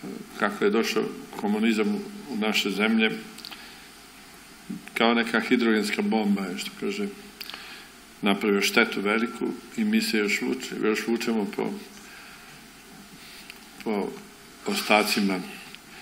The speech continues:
te nesreće. <clears throat> Bauljamo i čeprkamo i tražimo neki izlaz. <clears throat> Mnogo se ljudi otuđilo, ovaj, i od vere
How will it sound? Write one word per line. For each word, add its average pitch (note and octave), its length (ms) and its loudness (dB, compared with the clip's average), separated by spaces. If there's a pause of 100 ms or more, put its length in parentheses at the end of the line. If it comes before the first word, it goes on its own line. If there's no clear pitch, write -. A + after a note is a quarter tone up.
(760)
te G#2 160 4
nesreće. G2 580 2 (300)
<clears throat> - 1600 -2
Bauljamo A2 680 6
i G#2+ 80 0 (140)
čeprkamo G#2+ 640 2
i G#2 80 -2
tražimo A2 440 2
neki G#2 300 2
izlaz. - 280 2 (840)
<clears throat> - 800 -16
Mnogo G2+ 300 2
se G#2 140 -2
ljudi G2+ 220 4
otuđilo, A2 600 2 (1080)
ovaj, G2+ 380 -4 (560)
i A2 140 6
od G2 140 6
vere A#2 340 8